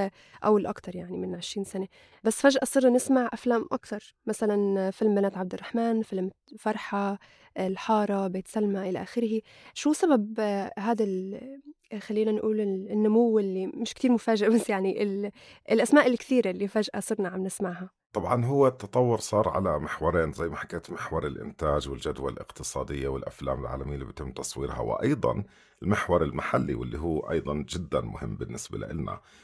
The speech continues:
Speaker 2: واللي هو قائم على تطوير أفلام أردنية. يعني، ما بفضل أحكي كلمة محتوى، ولكن ومح-،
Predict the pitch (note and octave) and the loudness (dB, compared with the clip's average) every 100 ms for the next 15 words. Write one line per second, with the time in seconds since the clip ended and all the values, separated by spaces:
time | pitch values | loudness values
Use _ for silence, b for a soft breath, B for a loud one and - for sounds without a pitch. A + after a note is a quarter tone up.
0 | b - E2+ F#2 D#2 - D2+ D2+ - D2 | b -6 0 2 2 4 4 2 -2 -2
1 | C#2 E2+ - D2 - E2 C#2+ D2+ - - | 2 0 0 -10 -6 -2 0 0 -2 -12
2 | - D#2 D2+ C#2+ F2 D2 F#2 G#2 E2 G#1+ | -2 2 2 0 -4 -4 0 2 0 -4
3 | - - _ - E2+ D#2+ D#2+ F2+ F#2+ F2 | -10 -16 _ -4 0 0 2 4 4 4
4 | E2+ - D2+ - - - F2 D2 - D#2 | 2 2 0 -2 -10 -6 -6 -6 -6 -6
5 | - - B1 A#1+ C2 C#2 - D2 C#2 b | -4 -4 -2 -2 0 -2 -2 -6 -6 b
6 | b b - D#2+ - | b b -8 -4 -4